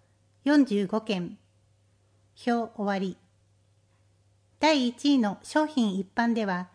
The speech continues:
不正な手法によって個人情報を取られたのではないかという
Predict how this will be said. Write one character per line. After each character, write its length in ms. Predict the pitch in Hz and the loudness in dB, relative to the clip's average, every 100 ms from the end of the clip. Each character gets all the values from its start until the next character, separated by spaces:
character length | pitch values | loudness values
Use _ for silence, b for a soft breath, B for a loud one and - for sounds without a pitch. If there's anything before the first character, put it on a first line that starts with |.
| b | b
不 140 | - 208 | -6 -4
正 280 | - 302 | 0 2
な 160 | 294 294 | 2 2
手 160 | 285 269 | 0 -2
法 220 | - 269 | 0 2
に 140 | 262 | 2
よ 100 | 254 | 2
っ 140 | 247 - | -2 -4
て 340 | 226 220 _ - | -6 -6 _ -6
個 120 | 220 | -2
人 240 | 226 320 | 2 0
情 200 | 302 320 | 2 -2
報 400 | 311 247 214 190 185 | -2 0 0 0 -4
を 120 | 185 | -6
取 140 | - 226 | -4 0
ら 100 | 302 | 0
れ 100 | 302 | 2
た 120 | 233 | 0
の 120 | 208 | 0
で 100 | 196 | -2
は 120 | 190 | -4
な 120 | 208 | -2
い 80 | 220 | -4
か 300 | 214 190 175 - _ | -4 -6 -6 -10 _
と 120 | 220 | -2
い 200 | 214 214 | 0 0
う 80 | 214 | -2